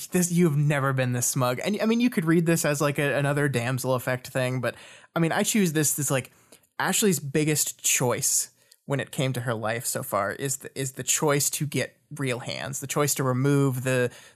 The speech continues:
the bone saw crafted monstrous hands and, and get real human shaped hands. And there are things there, she is proud of that choice, and she is proud of those things.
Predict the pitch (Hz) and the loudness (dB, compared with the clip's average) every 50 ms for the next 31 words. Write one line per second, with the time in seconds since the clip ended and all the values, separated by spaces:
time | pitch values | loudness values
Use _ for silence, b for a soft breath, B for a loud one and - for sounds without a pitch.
0 | B - 139 143 120 117 131 131 131 127 - 135 113 113 - - 139 120 113 117 | B -6 -4 -4 0 0 2 2 2 2 2 2 0 0 0 -2 -2 -2 -2 -2
1 | - 131 117 - 117 107 107 110 - - 113 - - 117 110 110 110 107 120 131 | -2 -4 -4 -2 -2 -2 -2 -4 -4 -6 -6 -4 -4 -4 -4 -4 -4 -6 -6 -6
2 | 104 92 98 95 110 117 120 - - 139 120 - - - - - 135 139 143 131 | -6 -8 -8 -8 -10 -12 -10 -6 -4 -4 -4 -6 -10 -18 -16 -10 -4 -2 0 0
3 | 123 120 - - - 143 131 131 127 123 - - 101 - - - - 62 60 - | -2 -2 -4 -4 -4 -2 0 0 -2 -2 -2 -4 -6 -6 -6 -10 -10 -10 -10 -10
4 | - - B B B B B B B 165 160 160 165 175 180 170 170 - 196 208 | -12 -14 B B B B B B B -2 0 2 2 2 2 2 0 0 0 0
5 | 220 214 - - - _ - 143 147 156 156 156 - - - 165 - - 185 180 | 0 -2 -4 -6 -10 _ -10 -4 -2 0 2 0 0 -2 -6 -6 -2 0 0 0
6 | 170 175 - 165 156 165 185 190 175 180 196 208 - - - 113 104 120 143 - | -2 -2 -2 -2 0 0 0 0 0 0 -2 -2 -2 -4 -4 -4 -4 -4 -4 -6
7 | - 165 147 - 151 139 - - - 143 131 143 151 143 139 147 147 143 - - | -4 -4 -2 0 -2 -2 -2 -4 -4 -2 -2 0 -2 -2 0 0 0 0 -2 -2
8 | - 214 196 123 135 175 180 - | 0 0 0 0 0 -2 -2 -4